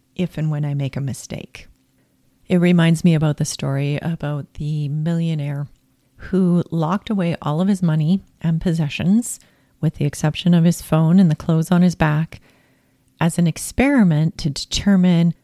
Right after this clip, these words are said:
what it takes to make money. His goal was to make a million dollars in one year, starting out with those very few resources in terms of money and material goods.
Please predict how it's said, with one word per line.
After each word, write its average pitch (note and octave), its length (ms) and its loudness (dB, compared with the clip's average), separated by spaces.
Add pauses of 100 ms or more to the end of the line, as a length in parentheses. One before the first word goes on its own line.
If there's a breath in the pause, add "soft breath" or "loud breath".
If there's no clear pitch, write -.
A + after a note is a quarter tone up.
(140)
what A#3 220 2
it - 140 -6
takes - 420 -4
to D3 600 -6
make C3 400 -6
money. F#3 340 -8 (640)
His F3+ 280 0
goal A3 400 6
was F3+ 220 4
to - 120 -2
make D#3 160 0
a D3+ 60 -4
million G3 380 4
dollars E3+ 440 2
in D#3+ 180 -2
one F3+ 200 4
year, D#3 320 2 (380)
starting F#3 400 0
out F3 180 2
with - 240 -6
those D#3+ 240 -2
very E3 220 2
few G#3+ 300 0
resources D3 680 -4
in C#3+ 100 -4
terms D#3 260 -4
of D3 120 -8
money D3 380 -2
and D3+ 140 0
material C#3 500 -6
goods. - 560 -12